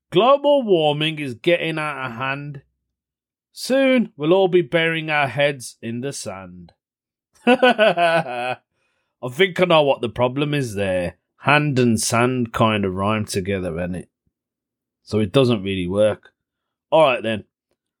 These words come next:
"I was gonna go to a climate change protest. Then it started to rain.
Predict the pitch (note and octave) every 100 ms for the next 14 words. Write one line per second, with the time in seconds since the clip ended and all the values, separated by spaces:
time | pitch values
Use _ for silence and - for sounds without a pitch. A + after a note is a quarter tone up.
0 | - C#3+ C#3+ G#3+ A3 F#3 G3 G3 F#3 F3
1 | E3 - D#3 F3 F#3+ - - F#3 F#3+ F3
2 | - F#3 F#3 - G3 F3 - - _ _
3 | _ _ _ _ _ - C3+ C3 - D3+
4 | C#3+ B2 A#2+ A#2 G2+ G#2 A#2 A2+